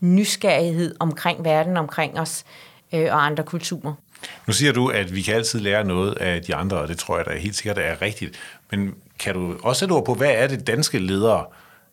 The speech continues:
Speaker 2: burde lære af alle de ledere derude, du møder internationalt?
Speaker 1: Jeg vil meget nødig generalisere, fordi jeg tror, øh, vi har jo rigtig mange danske virksomheder, som, som er globale. Øhm, øh, og vi har talt om, om A P Møller, og,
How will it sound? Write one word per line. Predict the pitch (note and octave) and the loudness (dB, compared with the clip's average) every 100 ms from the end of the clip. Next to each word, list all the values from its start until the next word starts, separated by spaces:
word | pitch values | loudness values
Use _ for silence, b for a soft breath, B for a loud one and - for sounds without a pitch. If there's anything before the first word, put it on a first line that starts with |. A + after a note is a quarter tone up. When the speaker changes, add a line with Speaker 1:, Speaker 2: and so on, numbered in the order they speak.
| _ - | _ -6
Speaker 2:
burde | A2+ G#2 F2+ | 0 0 2
lære | F2+ G#2 A2 G2+ - | 2 4 4 4 0
af | F#2 E2+ F2 - - _ - - | -2 -2 -6 -14 -20 _ -20 -4
alle | G#2+ G#2+ | -4 -2
de | G#2+ | 0
ledere | G2+ G2+ A2 | 0 2 2
derude, | F#2 F2+ F#2 | 2 0 0
du | F#2 C#3 | 0 0
møder | A2 F2+ F2 - B B B B B - - | 0 0 -2 -6 B B B B B -20 -8
internationalt? | G#2 G#2 D#2+ F#2 D2+ - b b b _ _ _ _ _ - | -6 -4 -6 -6 -8 -10 b b b _ _ _ _ _ -6
Speaker 1:
Jeg | E3 F3 | 2 4
vil | |
meget | E3 D3+ F3 | 6 6 6
nødig | D#3+ D#3+ D#3+ | 6 4 4
generalisere, | D3+ D3 C#3 C3+ - D3+ - C#3+ | 4 4 4 2 0 0 0 -2
fordi | - D3 C#3+ | -4 -4 -2
jeg | D3 | -4
tror, | - D#3 C#3+ | 0 2 4
øh, | C#3 C#3 C#3 D3+ | 4 0 -2 -4
vi | |
har | D#3 E3 | 2 4
jo | D3 | 6
rigtig | E3 E3+ E3+ | 4 4 2
mange | D3 C#3+ D#3 | 4 4 4
danske | D3+ D3+ D3+ - | 4 2 2 0
virksomheder, | C#3+ D3 C#3+ D#3+ D3 G2 | 2 2 2 2 2 2
som, | - C#3+ C#3 | 0 0 -2
som | - D3 | 0 2
er | C3 | 2
globale. | C3+ C3+ C3 A#2 C3+ B B B B - | 0 2 2 2 -2 B B B B -4
Øhm, | C3 B2+ A#2+ G#2+ F#2+ _ _ - - | -2 0 -2 -4 -8 _ _ -12 -4
øh, | C3+ | 0
og | C3 | 0
vi | C3 | -2
har | |
talt | C3+ D#3 C#3 D3+ | -2 0 0 0
om, | C#3 | -2
om | B2+ C3 | 0 0
A | B2+ | 0
P | D3+ | 0
Møller, | C#3+ D3+ D#3 | 2 2 4
og, | C#3+ - | 4 4